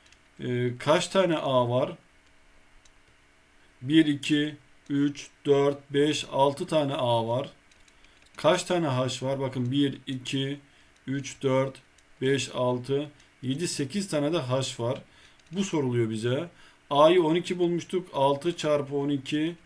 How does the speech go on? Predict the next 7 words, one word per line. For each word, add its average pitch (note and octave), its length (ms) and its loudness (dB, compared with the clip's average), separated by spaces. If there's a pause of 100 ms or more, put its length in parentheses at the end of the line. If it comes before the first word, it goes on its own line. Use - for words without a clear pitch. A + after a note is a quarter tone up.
(360)
H'ı D3 600 0
dört D3+ 300 0
bulmuştuk. F3 540 -2 (200)
Sekiz D3 520 -6
çarpı D3 580 -2 (180)
dört D3+ 280 2
olacaktır. D3 600 -4